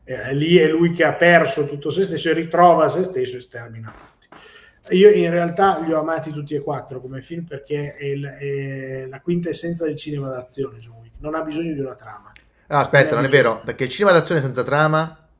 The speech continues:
Speaker 2: è Gareth Evans. Non iniziamo a, è The Ride. The Ride ha dimostrato che si può fare cinema d'azione senza trama. E poi ha fatto
Speaker 1: Assolutamente.
Speaker 2: The Ride due, dove ha messo la trama.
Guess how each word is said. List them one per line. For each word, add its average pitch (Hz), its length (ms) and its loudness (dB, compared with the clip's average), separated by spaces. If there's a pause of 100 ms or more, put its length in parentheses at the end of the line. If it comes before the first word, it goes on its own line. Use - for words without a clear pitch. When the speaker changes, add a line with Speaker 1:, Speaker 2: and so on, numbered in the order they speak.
(480)
Speaker 2:
è 110 160 -4
Gareth 151 340 4
Evans. 87 460 -8
Non 127 160 -6
iniziamo 165 540 2
a, 165 320 2
è 139 320 0
The 147 180 8
Ride. 101 560 2 (280)
The 147 220 4
Ride 180 140 8
ha 151 40 4
dimostrato 143 520 0
che 123 80 -2
si 127 80 -10
può 131 140 -4
fare 110 240 0
cinema 147 200 -2
d'azione 127 320 0
senza 120 240 -4
trama. 110 520 -4 (240)
E 156 120 4
poi 196 180 8
ha 165 40 8
fatto 135 360 2
Speaker 1:
Assolutamente. - 320 -10
Speaker 2:
The 127 200 4
Ride 160 200 6
due, 220 280 8
dove 151 140 6
ha 139 40 4
messo 151 260 0
la 127 100 4
trama. 98 440 -6